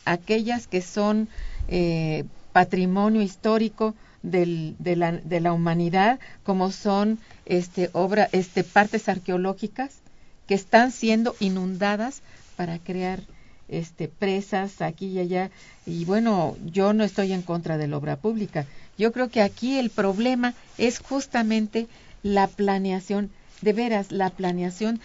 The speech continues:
de qué territorial, de qué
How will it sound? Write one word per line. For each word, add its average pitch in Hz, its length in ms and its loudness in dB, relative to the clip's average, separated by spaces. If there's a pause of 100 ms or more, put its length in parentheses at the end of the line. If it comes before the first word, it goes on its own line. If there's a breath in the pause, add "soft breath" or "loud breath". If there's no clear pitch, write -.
(140 loud breath)
de 196 140 0
qué 220 200 -2
territorial, 190 920 0 (260 loud breath)
de 202 160 4
qué 247 420 0